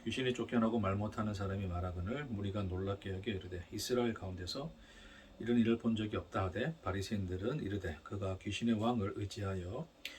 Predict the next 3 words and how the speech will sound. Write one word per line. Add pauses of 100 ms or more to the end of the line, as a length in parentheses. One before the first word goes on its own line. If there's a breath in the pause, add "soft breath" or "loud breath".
(400 loud breath)
귀신을
쫓아낸다."
하더라.